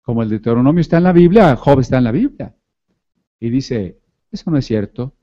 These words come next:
Es más, el pecado de los amigos de Job consistió en que le decían a Job que lo que le había pasado es porque había pecado.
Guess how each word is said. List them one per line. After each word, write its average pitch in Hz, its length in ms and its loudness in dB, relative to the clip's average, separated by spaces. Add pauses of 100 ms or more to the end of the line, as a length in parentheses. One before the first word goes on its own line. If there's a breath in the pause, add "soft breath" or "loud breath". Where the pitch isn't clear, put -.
(680)
Es 151 160 -2
más, 143 360 -2 (640)
el 165 160 2
pecado 220 680 2 (500)
de 147 120 -2
los 147 160 -4
amigos 190 280 -4
de 165 80 -4
Job 147 440 -4 (760)
consistió 143 880 -6 (960)
en 135 200 -6
que 120 540 -6 (1300)
le 135 180 0
decían 180 320 -4
a 175 60 -6
Job 165 380 -4
que 131 120 -4
lo 120 140 -4
que 120 100 -6
le 120 80 -2
había 190 240 -4
pasado 120 720 -6
es 131 140 -6
porque 117 320 -6
había 101 200 -12
pecado. - 500 -20